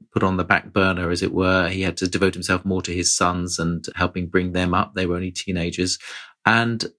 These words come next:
it took many years before Camilla was back sort of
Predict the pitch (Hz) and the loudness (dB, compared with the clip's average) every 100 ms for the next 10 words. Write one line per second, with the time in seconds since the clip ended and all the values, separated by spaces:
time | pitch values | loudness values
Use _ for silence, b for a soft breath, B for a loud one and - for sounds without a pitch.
0 | _ 120 - - - - _ - 123 131 | _ 2 2 2 2 2 _ 2 4 6
1 | 117 110 113 101 - 101 104 98 95 - | 6 8 6 6 0 2 4 4 0 -4
2 | _ _ - 110 104 101 92 92 - - | _ _ 0 6 6 6 4 0 2 2
3 | 98 - - - 98 98 90 - | 2 -2 -6 -2 0 2 0 -2